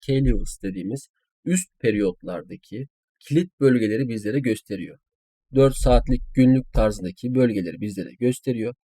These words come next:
İşte dört saatlik bir periyodu seçtiğiniz zaman arkadaşlar burada bizim karşımıza bakın dört saatlik bölgenin açılışını ve dört saatlik bölgenin kapanış, dört saatlik bölgenin en düşük bölgesini bizlere gösteriyor on beş dakikalık grafik üzerinde. Bunu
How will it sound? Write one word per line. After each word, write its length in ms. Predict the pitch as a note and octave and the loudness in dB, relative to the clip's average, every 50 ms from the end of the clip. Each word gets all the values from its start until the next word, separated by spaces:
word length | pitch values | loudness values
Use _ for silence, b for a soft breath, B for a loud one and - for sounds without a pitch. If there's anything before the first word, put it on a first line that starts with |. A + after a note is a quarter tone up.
| _ | _
İşte 240 | - - - D3 C3+ | -18 -6 -4 -2 2
dört 180 | D3 E3+ F3 - | 2 2 2 0
saatlik 420 | - - D3+ C#3+ C#3 - - - | -2 -2 -2 -2 -2 -4 -8 -4
bir 120 | D#3 D3 C#3 | -4 -4 -2
periyodu 420 | - C#3+ C3+ C#3 C#3 C3+ C#3 C#3 | -2 0 2 2 0 0 -2 -4
seçtiğiniz 460 | - - C#3 C3 - - C#3 D3 C#3 | -4 -4 -6 -6 -6 -4 -2 -2 0
zaman 240 | B2+ A#2 G2+ F#2+ E2+ | 0 0 -2 -2 -4
arkadaşlar 520 | F2+ F2 F2 - - - - - - F#2+ - _ | -6 -10 -10 -10 -12 -12 -12 -12 -16 -20 -20 _
burada 300 | G#2+ A#2 A2+ G2+ G2 - - - _ _ _ _ _ _ _ _ _ _ _ _ _ _ _ _ _ _ _ _ _ _ _ _ _ _ _ _ _ | -10 -8 -4 -4 -4 -6 -6 -12 _ _ _ _ _ _ _ _ _ _ _ _ _ _ _ _ _ _ _ _ _ _ _ _ _ _ _ _ _
bizim 280 | D3 D3+ C#3 D3 C#3+ C#3 | 0 2 2 2 0 0
karşımıza 600 | - C#3+ C3+ C3+ - - A#2 G#2 G2 F#2+ F#2+ A#2+ C#3+ - _ _ _ _ _ _ _ _ _ _ _ _ _ _ _ _ _ _ _ _ _ _ _ _ _ _ _ _ - | 0 0 0 0 0 -2 -4 -4 -4 -4 -6 -6 -8 -12 _ _ _ _ _ _ _ _ _ _ _ _ _ _ _ _ _ _ _ _ _ _ _ _ _ _ _ _ 0
bakın 320 | D3 C3 - - C3+ D3 - _ C#3+ | 0 0 0 -2 -6 -6 -8 _ 6
dört 200 | D3 D#3 D3 - | 6 6 6 4
saatlik 460 | - - A#2 G#2 - _ - _ _ | -2 -4 -4 -4 -6 _ -20 _ _
bölgenin 360 | B2 B2 A2+ G#2 G#2 A2 A#2+ - _ | 2 2 2 2 0 -2 -4 -4 _
açılışını 600 | B2+ B2+ - - C#3 C3 - - G#2 G#2+ B2+ C#3 - _ | -4 -4 -4 -2 -4 -4 -4 -4 -10 -10 -10 -12 -14 _
ve 120 | - G#2+ B2+ | -16 -6 -4
dört 180 | C3+ B2+ - | -4 -4 -4
saatlik 360 | - - G2 F#2+ - _ _ | -4 -6 -6 -8 -8 _ _
bölgenin 340 | A#2+ A#2 G#2+ G2+ G2+ A#2+ C#3+ | -2 0 0 0 -2 -4 -4
kapanış, 520 | C#3+ - B2 - - B2 A2+ G#2+ - - _ _ _ _ B2+ | -4 -4 -6 -4 -2 -4 -4 -4 -6 -12 _ _ _ _ -2
dört 180 | B2 C3+ C3+ - | 0 0 0 0
saatlik 340 | - - G2 - _ _ - | -4 -6 -8 -8 _ _ -4
bölgenin 360 | A#2+ A2+ G#2 G#2+ B2+ D3+ C#3+ | -2 -2 -2 -2 -2 -4 -2
en 220 | - D3 C#3+ C#3 B2 | 0 2 2 2 2
düşük 240 | A#2+ - - _ - | 0 -4 -12 _ -4
bölgesini 440 | A2+ A2 G2+ F#2+ F#2 - A2+ A#2 | -4 -4 -2 -6 -8 -8 -8 -6
bizlere 360 | A2+ A#2 G#2+ G#2+ G#2+ B2 D#3 D#3 - _ _ _ _ _ _ _ | -4 -4 -4 -2 -2 -2 -2 -4 -8 _ _ _ _ _ _ _
gösteriyor 600 | B2+ C3 B2 - - - G2 F#2 A2 B2+ C#3+ - | 2 2 2 0 -2 -8 -6 -4 -4 -4 -4 2
on 200 | - B2+ B2+ A#2+ | 4 4 4 4
beş 200 | G#2+ G#2+ - - | 2 -2 -4 -6
dakikalık 420 | - G#2+ - - _ A#2+ D3 D3 - | -12 -12 -12 -8 _ -2 -2 -2 0
grafik 320 | B2+ A#2+ A#2+ - B2 - | -2 -2 -2 -4 -10 -12
üzerinde. 280 | A2 G#2+ G#2+ G2+ G2 G2 A2+ | -12 -10 -8 -8 -8 -6 -4
Bunu 200 | B2 C3 D3 | 0 0 0